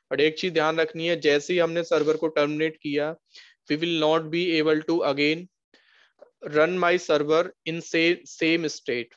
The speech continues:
ये चीज आपको ध्यान रखना है। सर्वर एक बार आपने टर्मिनेट किया तो एडब्ल्यूएस will not provide or will not provide you guarantee to up your server।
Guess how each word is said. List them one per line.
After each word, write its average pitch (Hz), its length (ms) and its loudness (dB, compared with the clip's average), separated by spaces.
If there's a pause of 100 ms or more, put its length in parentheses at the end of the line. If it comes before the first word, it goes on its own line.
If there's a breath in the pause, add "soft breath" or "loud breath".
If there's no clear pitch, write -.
(440)
ये 143 160 -4
चीज 156 200 -4
आपको 147 240 -2
ध्यान 143 300 -2
रखना 147 300 -4
है। 156 300 -6
सर्वर 143 440 0
एक 156 200 0
बार 156 140 4
आपने 151 260 0
टर्मिनेट 147 520 0
किया 143 240 2
तो 147 120 -2
एडब्ल्यूएस 147 640 0
will 143 200 -4
not 143 140 -2 (140)
provide 135 360 0 (640 soft breath)
or 135 200 2
will 147 240 0
not 156 120 2 (120)
provide 147 320 2
you 156 80 2
guarantee 143 480 0 (100)
to 151 140 -4
up 143 260 -2
your 143 220 0
server। 135 320 -2